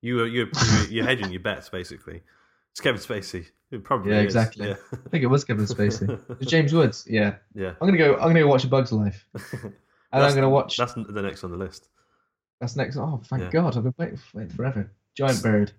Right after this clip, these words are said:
Speaker 1: so, uh, jump scares. I don't think I counted any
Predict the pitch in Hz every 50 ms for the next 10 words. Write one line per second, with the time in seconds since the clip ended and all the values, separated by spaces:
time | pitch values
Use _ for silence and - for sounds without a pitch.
0 | _ _ - - - 123 117 120 117 117 117 117 117 117 110 - - 147 135 101
1 | - - 143 135 127 131 131 131 127 - - - - _ _ _ _ _ _ _
2 | _ 95 104 107 104 120 117 135 131 110 98 - 120 110 104 101 104 104 110 110
3 | 107 101